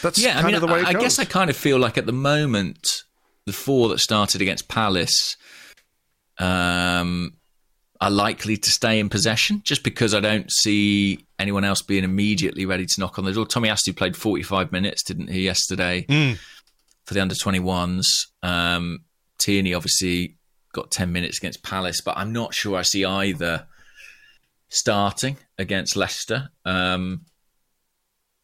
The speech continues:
Speaker 2: so these are the guys with the shirts, and I think
Speaker 1: Mm.
Speaker 2: they'll, that, you know, they've got a good chance of holding on to them for, for this opening period of the season. But things, things change. I mean, you know,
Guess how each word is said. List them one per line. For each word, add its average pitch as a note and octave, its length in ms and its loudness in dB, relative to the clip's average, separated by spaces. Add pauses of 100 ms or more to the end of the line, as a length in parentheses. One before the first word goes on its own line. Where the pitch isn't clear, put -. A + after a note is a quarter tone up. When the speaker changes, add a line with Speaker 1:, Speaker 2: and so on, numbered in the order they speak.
(420)
Speaker 2:
so C3+ 100 -8
these D#3+ 200 0
are D3 40 -2
the C#3 100 2
guys B2+ 280 2
with G2+ 100 -4
the G2+ 60 0
shirts, C3+ 520 2
and G#2 100 -2
I G2+ 60 0
think C#3 340 2
Speaker 1:
Mm. - 40 -20 (340)
Speaker 2:
they'll, G#2 240 -2
that, - 160 -6
you A#2 80 -2
know, F#2+ 140 0
they've F#2 220 -4
got - 140 -4
a G2 40 -6
good G2 160 -10
chance - 240 -4
of - 60 -10
holding F#2 280 -2
on G#2+ 160 -4
to - 120 -6
them E2+ 200 -4
for, F2 480 -4
for - 320 -10
this F2+ 220 -2
opening F2+ 260 -4
period F2 280 -4
of E2 60 -6
the D#2+ 60 -6
season. G2 580 -4 (1160)
But D3+ 100 -10
things, - 460 -2 (1120)
things G#3 240 -4
change. D3 440 0
I A#2+ 40 -2
mean, C3 140 -6 (100)
you D#3 80 -6
know, A#2 220 -6